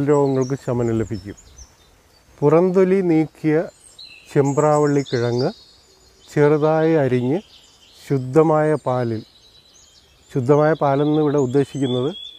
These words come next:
കൃത്രിമമായിട്ടുള്ള തീറ്റ തിന്നാത്ത പശുവിൻ്റെ പാലിൽ പുഴുങ്ങി ഉണക്കിയ ചൂർണം പത്ത് ഗ്രാം വീതം ദിവസം മൂന്ന് നേരം എന്ന കണക്കിന്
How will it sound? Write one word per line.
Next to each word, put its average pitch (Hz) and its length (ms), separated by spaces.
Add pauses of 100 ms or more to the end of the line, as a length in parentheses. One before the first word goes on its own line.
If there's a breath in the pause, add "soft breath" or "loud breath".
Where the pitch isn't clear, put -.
(160)
കൃത്രിമമായിട്ടുള്ള 156 1000 (420)
തീറ്റ 127 300 (120)
തിന്നാത്ത 123 480 (120)
പശുവിൻ്റെ 123 460 (100)
പാലിൽ 113 340 (640 soft breath)
പുഴുങ്ങി 147 440 (120)
ഉണക്കിയ 127 380 (140)
ചൂർണം 120 480 (760)
പത്ത് - 460
ഗ്രാം 147 260 (100)
വീതം 117 260 (540)
ദിവസം 147 360 (160)
മൂന്ന് 180 380
നേരം 131 320 (440)
എന്ന 131 160 (100)
കണക്കിന് 120 440